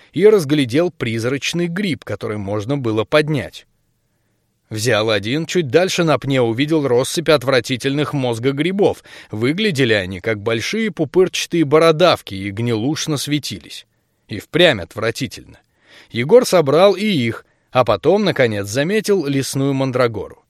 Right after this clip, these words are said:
Мелкий куст спрятался между выступающими из земли корнями огромного дуба, а рядом торчал второй. Полутав их,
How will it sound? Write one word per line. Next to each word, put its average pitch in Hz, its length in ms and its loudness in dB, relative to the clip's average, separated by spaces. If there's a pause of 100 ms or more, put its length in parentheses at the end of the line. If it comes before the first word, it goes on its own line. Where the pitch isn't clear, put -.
(520)
Мелкий 143 380 0
куст 147 400 -2
спрятался 139 600 0
между 139 320 -2
выступающими 131 960 0
из 113 60 -4
земли 120 380 -2
корнями 123 500 0
огромного 123 560 0
дуба, 120 420 -2 (280)
а 117 160 2
рядом 151 380 2
торчал 139 440 2
второй. 113 540 -2 (640)
Полутав 110 580 -2
их, 165 220 0